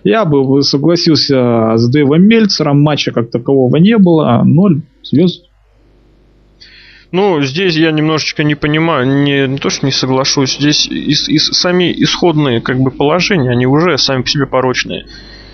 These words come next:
Speaker 2: Э, Джеймс в ростере достаточно давно, без сюжета находится тоже достаточно давно. И в конечном счете, почему Джеймс не получила титул раньше, если уж они хотели дать ей чемпионство?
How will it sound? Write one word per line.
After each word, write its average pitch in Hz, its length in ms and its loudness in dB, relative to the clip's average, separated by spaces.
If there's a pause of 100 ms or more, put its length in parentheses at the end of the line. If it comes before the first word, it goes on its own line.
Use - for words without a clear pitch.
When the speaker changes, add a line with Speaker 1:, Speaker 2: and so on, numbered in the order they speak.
(580)
Speaker 2:
Э, 151 160 0
Джеймс 214 420 0
в 151 60 0
ростере 160 340 -2
достаточно 160 420 -2
давно, 139 520 0 (100)
без 143 220 -4
сюжета 190 380 -2
находится 139 520 -4
тоже 135 320 -2
достаточно 151 540 -2
давно. 160 480 0 (520)
И 170 500 0
в - 100 -8
конечном 170 420 -2
счете, 151 520 -2 (260)
почему 170 640 0 (100)
Джеймс 165 500 -2
не 135 160 -4
получила 139 600 0
титул 139 560 -2
раньше, 131 560 -4
если 135 320 -2
уж 131 180 -4
они 143 240 -2
хотели 131 380 -4
дать 131 260 -4
ей 127 440 -4
чемпионство? 127 680 -6